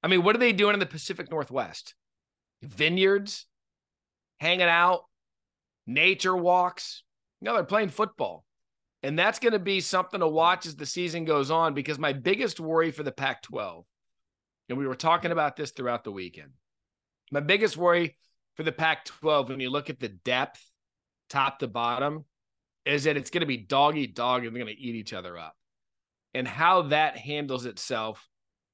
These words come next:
throughout the season in terms of playoff positioning, in terms of, uh, conference positioning. Pac twelve doesn't have any divisions. And so when you look at the rankings, as I pull them up right now,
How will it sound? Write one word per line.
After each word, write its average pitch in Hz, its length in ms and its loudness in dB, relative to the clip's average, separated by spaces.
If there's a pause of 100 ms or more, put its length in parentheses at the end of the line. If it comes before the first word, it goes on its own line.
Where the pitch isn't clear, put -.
(440)
throughout 131 400 2
the 117 80 -2
season 139 640 -4 (520)
in 123 180 -4
terms 131 640 -2
of 113 460 0 (260)
playoff 139 420 4
positioning, 139 720 -4 (520)
in 123 180 -4
terms 139 600 -4
of, 113 500 0 (580)
uh, 113 280 -12
conference 143 480 0
positioning. 135 680 -4 (400)
Pac 185 260 0
twelve 170 300 4
doesn't 139 220 -2
have 123 180 -2
any 113 120 -8
divisions. 95 680 -12 (680)
And 147 160 -4
so 170 200 4
when 170 160 0
you 151 80 0
look 175 200 -2
at 180 80 -18
the 151 120 -2
rankings, 139 460 -2
as 127 100 -8
I 135 80 -2
pull 151 240 0
them 147 100 -2
up 139 160 0 (600)
right 139 220 -6
now, 135 460 -2